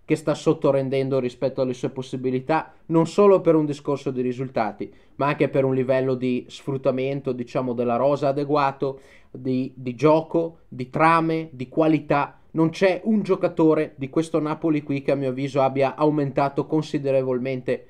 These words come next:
il suo valore con questo allenatore, a parte Lozano che si è ripreso ed è tornato magari qualche volta, spesso. Oggi l'unico che salvo, sembra forse Politano, forse solo Lozano è tornato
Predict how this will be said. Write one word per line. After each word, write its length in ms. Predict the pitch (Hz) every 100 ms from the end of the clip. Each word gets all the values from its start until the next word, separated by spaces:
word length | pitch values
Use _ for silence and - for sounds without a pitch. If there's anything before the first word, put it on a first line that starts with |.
| _ _
il 120 | - 135
suo 220 | - 143
valore 540 | 139 127 123 113 - _ _ _ - -
con 140 | 143
questo 260 | 135 139 139
allenatore, 580 | 127 123 - 131 120
a 80 | 117
parte 600 | - 139 135 139 123 - -
Lozano 540 | 139 113 123 131 147
che 120 | 131
si 180 | 120 135
è 160 | 123 123
ripreso 460 | 127 120 135 151 156
ed 100 | 127
è 100 | 120
tornato 420 | 127 127 127 135
magari 480 | 123 120 131 131 123
qualche 320 | 143 127 135
volta, 400 | 135 151 143 139
spesso. 400 | - 147 143 143
Oggi 440 | 131 131 127 - -
l'unico 420 | 143 151 143 131
che 100 | 131
salvo, 400 | - 143 139 123
sembra 260 | - 127 120
forse 240 | 135 135
Politano, 580 | - 127 123 123 117 110 - - -
forse 320 | - 180 165 160
solo 340 | - 170 156
Lozano 460 | 143 135 143 139 135
è 40 |
tornato 680 | 139 131 131 131 135 127